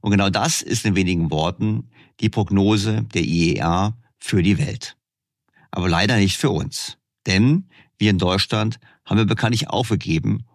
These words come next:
uns mit der Nuklearenergie zu beschäftigen. Dieser deutsche Sonderweg kommt uns schon jetzt sehr teuer zu stehen. Das wissen Sie alle. Und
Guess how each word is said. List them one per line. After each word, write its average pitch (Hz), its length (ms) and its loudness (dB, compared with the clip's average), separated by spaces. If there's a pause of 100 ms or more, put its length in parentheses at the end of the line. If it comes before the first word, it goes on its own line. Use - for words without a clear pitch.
(160)
uns 127 380 0 (300)
mit 113 140 0
der 104 80 2
Nuklearenergie 85 1000 0 (160)
zu 110 140 -2
beschäftigen. - 600 -4 (1300)
Dieser 156 460 2
deutsche 101 420 0
Sonderweg 85 800 0 (400)
kommt 113 320 -2
uns 92 280 -2
schon 80 280 -2
jetzt - 520 -4
sehr 151 200 -2
teuer 80 280 -2
zu - 160 -2
stehen. - 540 -4 (460)
Das 92 200 -2
wissen 107 280 2
Sie 107 160 -2
alle. 62 340 -6 (1200)
Und 165 340 2